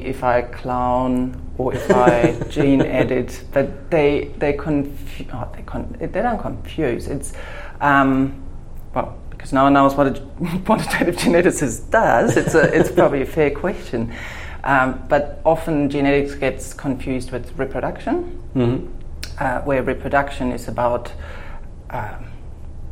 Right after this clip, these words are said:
Speaker 1: multiplying animals,
Speaker 2: Mm.
Speaker 1: reproducing. Um, the genetics part is selecting the right animals to reproduce.
Speaker 2: Mm.
Speaker 1: So we basically try to help farmers to select the right ones, which is actually not that easy.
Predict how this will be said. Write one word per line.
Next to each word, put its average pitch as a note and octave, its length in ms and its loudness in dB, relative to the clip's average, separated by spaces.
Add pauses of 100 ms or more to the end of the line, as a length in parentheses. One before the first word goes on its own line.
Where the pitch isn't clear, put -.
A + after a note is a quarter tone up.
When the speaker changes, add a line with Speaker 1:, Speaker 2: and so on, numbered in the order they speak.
(760)
Speaker 1:
multiplying A#2 1000 0 (1080)
animals, C3 380 0 (140)
Speaker 2:
Mm. B2+ 180 8
Speaker 1:
reproducing. F#3 840 4
Um, B2+ 460 2
the D3+ 80 0
genetics C#3 560 2
part C3 320 2
is B2+ 120 -2
selecting B2 520 -2
the A#2 80 -4
right A2+ 340 0
animals A2+ 520 -4
to F#3 240 4
reproduce. - 560 -6
Speaker 2:
Mm. A#2 320 2 (300)
Speaker 1:
So B2 340 0
we B2 120 -4
basically A#2 1000 -4
try A#2+ 240 -4
to A#2 460 -6 (520)
help A3+ 300 0
farmers C#3+ 480 4
to C3+ 540 2
select C3+ 440 -2
the C3+ 80 -4
right C3 260 0
ones, B2+ 320 -2
which C3 120 -6
is - 140 -8
actually - 280 -4
not C4 140 0
that G#3 140 -2
easy. F#3+ 400 -2